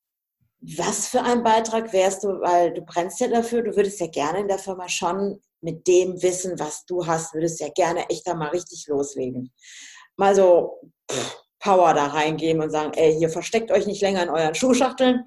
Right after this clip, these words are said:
So, jetzt kommen wir hier mal in die Bewegung.“ <laughs> Was würdest du Leuten, ich sag mal, die jetzt auch gerade mal vielleicht in, jetzt gerade entdecken, „Oh shit,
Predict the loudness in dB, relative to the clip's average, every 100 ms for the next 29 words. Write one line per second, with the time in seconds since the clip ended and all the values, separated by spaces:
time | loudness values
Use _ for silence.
0 | _ _ -8 4 6 6 0 -2 0 0
1 | 0 0 0 0 -2 -6 0 4 6 6
2 | 4 6 4 4 4 2 4 4 4 -2
3 | -6 -8 -12 -6 -6 -6 -14 _ _ _
4 | -16 0 2 2 4 4 4 2 4 8
5 | 8 8 6 4 4 2 2 2 4 4
6 | 2 4 4 2 4 4 4 4 4 6
7 | 4 4 4 4 4 2 2 0 -4 0
8 | 0 2 2 4 4 0 0 0 0 -2
9 | -2 -8 -4 -2 0 0 -2 -2 0 0
10 | 0 -4